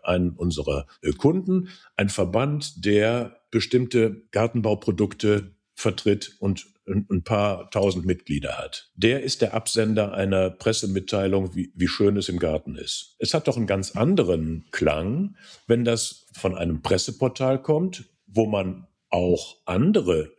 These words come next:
äh, grüne Themen finden kann, will sagen, aus Sicht unserer Kunden, und zwar meine ich jetzt die journalistischen, äh, Kunden, wir haben ja quasi zwei Kundenseiten, aus Sicht unserer Kunden ist es viel schöner, denen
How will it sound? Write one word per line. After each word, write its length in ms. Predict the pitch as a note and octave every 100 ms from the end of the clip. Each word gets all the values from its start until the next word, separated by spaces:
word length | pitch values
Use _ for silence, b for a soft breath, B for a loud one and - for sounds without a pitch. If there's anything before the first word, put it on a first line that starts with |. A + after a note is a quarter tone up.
| -
äh, 120 | F#2
grüne 420 | F2 F2+ F2+ D#2+
Themen 340 | - F#2+ E2 D#2
finden 380 | - E2 E2 G2+
kann, 320 | C3 D3+ A#2+
will 160 | B2
sagen, 420 | - G2 G#2+ C3 -
aus 200 | G2+ -
Sicht 320 | C#3 - -
unserer 360 | A2 F2 D#2 D#2+
Kunden, 600 | - G#3+ G#3 - C2 -
und 140 | F#2
zwar 180 | - F2+
meine 240 | G2 G2+
ich 140 | F#2 -
jetzt 420 | E2+ - - _
die 80 | D2+
journalistischen, 800 | D2 D2 C#2+ E3 - - C2 B1+
äh, 120 | D#2
Kunden, 420 | C#2 F#2 C#2 C#2 B1
wir 80 | D2+
haben 100 | D#2+
ja 60 |
quasi 340 | D2+ E2 D#2 D#2
zwei 240 | - F#2+
Kundenseiten, 880 | F#2 - C#2 D2 - - - C#3 - -
aus 180 | G#2
Sicht 260 | - C3 -
unserer 360 | G#2+ F#2 D#2+ D#2+
Kunden 560 | - F3 F3+ D#2 -
ist 180 | - A2
es 120 | G2
viel 240 | - D#3 E3
schöner, 420 | - G#2+ A#2 C#3+
denen 600 | A2+ G#2+ A2+ F#2+ F#2 -